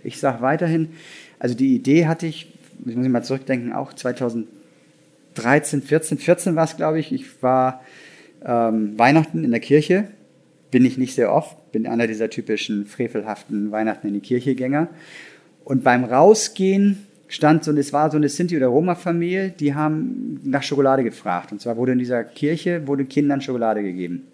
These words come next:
Und ich hatte damals, äh, Zwillinge, die waren damals gerade, waren noch nicht mal ein Jahr alt, hatten Schokolade in die Hand gedrückt bekommen. Totaler Quatsch. Also habe ich die Schokolade genommen und habe sie diesen Kindern gegeben.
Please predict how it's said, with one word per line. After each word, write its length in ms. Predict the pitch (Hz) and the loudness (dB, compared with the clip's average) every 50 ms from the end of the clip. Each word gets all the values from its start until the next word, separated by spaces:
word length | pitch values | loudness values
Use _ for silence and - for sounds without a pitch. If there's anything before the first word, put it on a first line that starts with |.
| _ _ - - - - - - - - - - _ _ | _ _ -20 -20 -20 -20 -20 -20 -20 -20 -20 -20 _ _
Und 160 | - - 117 117 | -4 0 0 0
ich 140 | 120 139 | 4 4
hatte 140 | 151 147 147 | 4 4 4
damals, 480 | 135 147 147 151 147 143 139 139 - - | 4 2 2 2 2 0 0 -2 -4 -6
äh, 260 | - - 123 123 123 | -2 -2 -2 -2 -4
Zwillinge, 640 | - - 151 156 160 160 160 156 156 151 156 151 - - - _ _ - | -4 -2 0 2 4 4 4 2 2 0 -2 -4 -6 -12 -20 _ _ -8
die 120 | 135 117 | -2 0
waren 160 | 127 127 127 127 | 2 2 4 2
damals 320 | 127 127 127 127 - - | 2 0 0 -4 -6 -6
gerade, 440 | - 123 123 123 123 120 113 104 107 101 98 101 90 87 | -4 0 2 4 4 4 2 2 -2 -10 -10 -12 -10 -10
waren 140 | 82 78 76 | -12 -12 -12
noch 100 | 82 82 - - - - - | -14 -16 -20 -20 -20 -18 -14
nicht 340 | 90 82 87 92 101 - - | -14 -12 -10 -10 -10 -6 -4
mal 60 | 120 | -2
ein 100 | 110 113 | -2 -2
Jahr 300 | 110 120 127 147 147 - | 0 0 0 2 0 0
alt, 300 | 117 104 101 95 - - _ _ _ _ _ _ _ _ _ _ _ _ _ _ _ _ | -2 -4 -4 -6 -8 -14 _ _ _ _ _ _ _ _ _ _ _ _ _ _ _ _
hatten 280 | - 120 - - 131 | -6 -6 -2 -2 -2
Schokolade 500 | - - 151 - - - - - 156 165 | 0 0 -2 -2 -2 -2 -2 0 4 6
in 80 | 170 156 | 6 6
die 100 | 135 123 | 6 4
Hand 140 | 143 131 127 | 0 -2 -2
gedrückt 400 | 131 131 131 131 123 - - - | -4 -4 -2 -2 -4 -4 -4 -10
bekommen. 480 | 113 - - 139 117 110 110 107 - | -8 -2 0 0 0 0 0 -6 -6
Totaler 380 | - 131 120 143 143 156 156 143 | -6 -6 -2 0 0 2 0 -2
Quatsch. 300 | - - 190 190 - - | -2 -4 -6 -4 -2 0
Also 120 | 131 120 131 | 0 2 2
habe 140 | 135 135 | 0 0
ich 60 | 143 135 | -2 -6
die 80 | 135 131 | -6 -4
Schokolade 420 | 143 139 135 131 135 147 147 139 | -2 0 0 2 2 2 2 2
genommen 400 | 127 131 131 151 170 175 143 127 | 2 2 2 4 2 2 2 2
und 80 | 127 131 | 2 0
habe 120 | 135 131 | -2 -4
sie 120 | - 135 | -6 -6
diesen 260 | 127 131 135 139 143 139 | -6 -4 -4 -2 -2 2
Kindern 340 | - 208 226 170 127 113 | 4 4 4 4 2 2
gegeben. 360 | 104 101 95 101 98 92 90 | 0 -2 -2 -4 -6 -6 -8